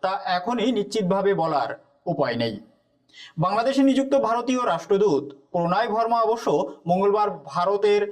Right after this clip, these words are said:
দৈনিক দ্য হিন্দুকে, আহ, বলেছেন, বাংলাদেশ এবং ভারতের সম্পর্ক শুধু একটি এজেন্ডার উপর ভিত্তি করে চলতে পারে না। এই সম্পর্ক বহুমাত্রিক এবং উভয় দেশই পারস্পরিক সহযোগিতার ভিত্তিতে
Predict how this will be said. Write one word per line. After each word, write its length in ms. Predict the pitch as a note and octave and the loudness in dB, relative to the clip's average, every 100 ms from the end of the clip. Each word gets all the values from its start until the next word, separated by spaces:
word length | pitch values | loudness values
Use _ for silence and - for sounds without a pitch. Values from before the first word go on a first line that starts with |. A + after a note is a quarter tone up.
| - - _ - | -8 -20 _ -10
দৈনিক 680 | C#3+ F#3 G3 A3+ A#3 - D3+ | -4 0 0 -2 -6 -10 -2
দ্য 160 | F3 E3 D3 - - | 2 2 -2 -10 -4
হিন্দুকে, 680 | G3 G3 G#3+ B3+ G3+ G#3 - | -2 0 0 2 2 2 2
আহ, 240 | F3 F3 F3+ - | 2 2 0 -4
বলেছেন, 680 | D#3+ E3 F#3 G3 G#3 C3 G2 - _ - - - | -4 0 0 0 -2 -2 -6 -12 _ -20 -16 -2
বাংলাদেশ 540 | E3+ F3+ G#3 B3 C#4 C#4 - | 0 0 0 2 0 -2 -2
এবং 200 | A3 A#3 G#3+ C3+ | 0 0 -2 -4
ভারতের 460 | D3 G3 A3 A3+ | -2 0 0 0
সম্পর্ক 540 | - G#3+ G3+ F#3 A3 C4+ | 0 -2 -2 -2 0 0
শুধু 320 | C4+ G#3 G#3+ G#3+ - - - | 0 0 2 0 -4 -16 -4
একটি 460 | F#3+ F#3 G3+ G3+ G3+ - | -2 -2 0 0 0 -2
এজেন্ডার 560 | F3+ E3+ F#3 G#3 G#3 G3 | -2 0 0 0 0 0
উপর 260 | G3+ F3+ | 2 0
ভিত্তি 320 | C3+ F3 F3 F#3 | 0 -4 -2 -2
করে 260 | F3 E3+ | 0 -2
চলতে 320 | E3+ D3+ D3 | 0 0 0
পারে 280 | C3+ C3 A#2+ | 0 0 0
না। 260 | A#2+ A#2+ - - _ _ _ _ - | -2 -2 -6 -16 _ _ _ _ -4
এই 180 | E3 D#3+ | 0 0
সম্পর্ক 580 | D#3+ D#3+ D#3+ F3 F3 F#3 F#3 F#3 - - | 2 2 2 2 0 0 0 -2 -8 -6
বহুমাত্রিক 680 | C#3+ E3 G3 F#3+ F#3+ G#3+ G#3+ - - | -2 0 0 0 0 0 -2 -8 -2
এবং 280 | F#3+ G#3 G3+ | 0 0 0
উভয় 340 | G3 F3+ A3 G#3 | 0 2 2 2
দেশই 360 | G#3+ G#3+ G#3+ | 2 2 0
পারস্পরিক 680 | - F3 F#3 G#3+ A3+ G#3+ G#3+ | 0 0 0 -2 0 0 -2
সহযোগিতার 680 | - F#3 G3 G3+ G3 G3 C#3+ | -2 0 2 2 2 2 0
ভিত্তিতে 500 | D#3+ F3+ G#3 G3+ | -2 -2 -2 0